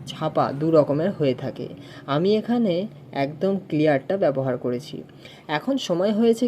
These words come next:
কিন্তু যেই নাম্বার প্লেটগুলো আছে, সেইগুলোকে প্রত্যেকটা ট্রের মধ্যে লাগিয়ে দেওয়া। প্রত্যেকটা ট্রের মধ্যে যদি লাগিয়ে দেওয়া হয়, তাহলে কিন্তু দেখতে অনেকটা ভালো লাগে একই রকমের। দে-, দেখতে ভালো লাগার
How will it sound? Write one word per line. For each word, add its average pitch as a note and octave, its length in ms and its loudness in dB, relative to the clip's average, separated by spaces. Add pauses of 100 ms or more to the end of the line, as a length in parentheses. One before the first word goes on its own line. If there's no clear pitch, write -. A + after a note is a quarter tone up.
কিন্তু B3+ 300 2 (420)
যেই E3+ 180 4 (100)
নাম্বার C#3+ 340 2
প্লেটগুলো G3 420 0 (120)
আছে, D3+ 240 -2 (240)
সেইগুলোকে F3 540 2 (200)
প্রত্যেকটা D3 500 -2 (160)
ট্রের D3+ 260 4
মধ্যে C#3 340 -4 (120)
লাগিয়ে C3 340 -2
দেওয়া। B2 180 -4 (600)
প্রত্যেকটা C4 420 4 (140)
ট্রের F3 240 6
মধ্যে A3 280 2 (100)
যদি F#3 140 6 (120)
লাগিয়ে D#3 360 4
দেওয়া C3+ 280 4
হয়, D#3 180 0 (120)
তাহলে C3+ 280 0 (100)
কিন্তু F#3+ 180 -2 (140)
দেখতে C#3 300 0 (260)
অনেকটা D#3 340 -6 (160)
ভালো C#3+ 280 2
লাগে C3+ 220 0 (300)
একই D3+ 160 -2
রকমের। B2+ 420 0 (640)
দে-, D#3 200 2 (600)
দেখতে D#3 380 -2
ভালো D#3 300 2
লাগার D#3 280 8